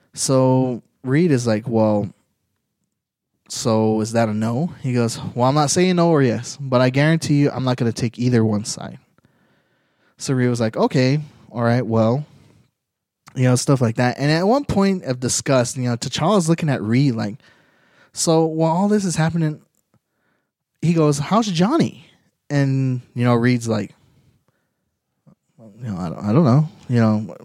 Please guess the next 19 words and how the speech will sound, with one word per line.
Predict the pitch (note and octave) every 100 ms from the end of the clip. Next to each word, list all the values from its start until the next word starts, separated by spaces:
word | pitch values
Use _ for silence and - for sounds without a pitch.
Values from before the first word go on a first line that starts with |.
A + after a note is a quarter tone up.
| C3+
I | C#3
guess | G#2 C#3+ A#3
he's | E3
okay." | B2 B2 B2 E3 - _ _ _ _ _ _ _ _ _ _ _ _ _ _ _ _ _ _ _ _
T'Challa | - D#3+ A3 A#3+
being | G#3 G3
a | D#3+
wholesome | D#3 F3 C#3+
guy | B2+ D#3+
is | C3+
like, | A2 B2+
"Well, | A#2
maybe | C3 G3 F3+
you |
should | E3 D3
check | - D3 C#3
with | B2+ B2+
your | B2
wife. | D3+ E3 A2 - -